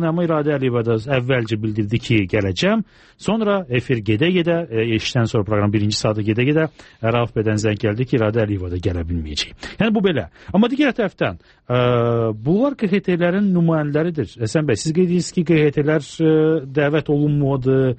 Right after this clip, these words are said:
və s. Amma müəyyən bir Q H T qrupu, Vətəndaş Cəmiyyəti təşəbbüs qrupu hə deməyə hazırlaşır bu referendumda və hə deməyə, ə, təşviqat aparacaq.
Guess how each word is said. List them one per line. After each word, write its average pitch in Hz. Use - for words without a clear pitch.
və 131
s. 143
Amma 147
müəyyən 175
bir 208
Q 165
H 151
T 180
qrupu, 131
Vətəndaş 147
Cəmiyyəti 117
təşəbbüs 117
qrupu 110
hə 180
deməyə 135
hazırlaşır 92
bu 98
referendumda 95
və 123
hə 147
deməyə, 151
ə, -
təşviqat 147
aparacaq. 78